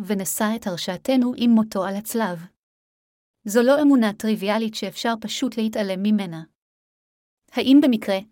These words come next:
יש מישהו בין הקדושים שלנו שחושב על אמונה ועל הקשר שלו עם אלוהים תוך שהוא מזניח בצד את האמונה הזו,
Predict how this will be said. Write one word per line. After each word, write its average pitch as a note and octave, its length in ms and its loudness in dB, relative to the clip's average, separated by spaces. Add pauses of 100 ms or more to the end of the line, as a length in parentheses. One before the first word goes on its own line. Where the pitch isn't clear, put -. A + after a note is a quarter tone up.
(320)
יש A#3+ 180 0
מישהו A3+ 300 0
בין F#3 180 -4
הקדושים A3+ 500 -2
שלנו F3+ 420 -6
שחושב - 540 -6
על G#3 120 -2
אמונה F#3+ 420 -4
ועל F#3 200 -4
הקשר A3+ 480 -6
שלו G3+ 280 -6
עם G#3+ 160 2
אלוהים G3+ 320 0
תוך A3 220 -6
שהוא G#3+ 300 0
מזניח G3+ 500 -2
בצד G3+ 360 -4
את A3 120 -6
האמונה F#3 420 -4
הזו, F#3 300 -6